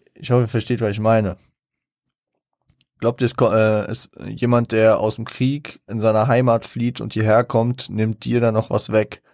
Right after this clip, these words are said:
wenn du dir ordentlich was aufgebaut hast?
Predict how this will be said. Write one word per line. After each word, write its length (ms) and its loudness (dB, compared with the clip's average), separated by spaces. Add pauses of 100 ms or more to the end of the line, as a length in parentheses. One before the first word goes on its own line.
wenn 200 -4
du 160 -4
dir 360 2
ordentlich 380 0
was 140 -2
aufgebaut 500 0
hast? 380 -4